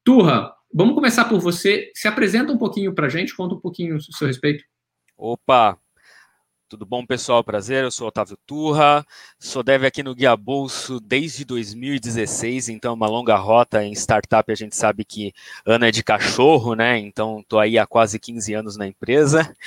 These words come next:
Speaker 2: é, sou desenvolvedor, desenvolvedor front-end, e hoje eu atuo aqui como head de B two B em tecnologia aqui no Guia Bolso, cuidando de um, de um time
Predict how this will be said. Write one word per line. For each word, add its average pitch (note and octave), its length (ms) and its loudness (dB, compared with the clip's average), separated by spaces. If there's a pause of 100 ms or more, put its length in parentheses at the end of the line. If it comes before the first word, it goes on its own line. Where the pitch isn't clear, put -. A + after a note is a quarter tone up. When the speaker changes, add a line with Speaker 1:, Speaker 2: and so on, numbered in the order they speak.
(340)
Speaker 2:
é, G#2+ 600 4
sou - 160 -4
desenvolvedor, G#2+ 1000 0
desenvolvedor G2+ 640 -8
front-end, A#2 920 -6
e A2+ 180 0
hoje A2 500 0 (360)
eu G#2+ 180 6
atuo G2+ 240 2
aqui G#2 240 2
como G2 500 -6 (240)
head A2 360 -2
de G#2+ 120 -6
B G#2 140 -8
two - 180 -8
B G#2 360 0
em G#2 180 -8
tecnologia G2 1040 -2 (360)
aqui F#2+ 240 -4
no G2 100 -8
Guia F#2 160 4
Bolso, G2 320 -2
cuidando G2 380 0
de F#2 100 -12
um, F#2+ 180 -16 (160)
de - 80 -20
um F2+ 60 -20
time F#2 460 -8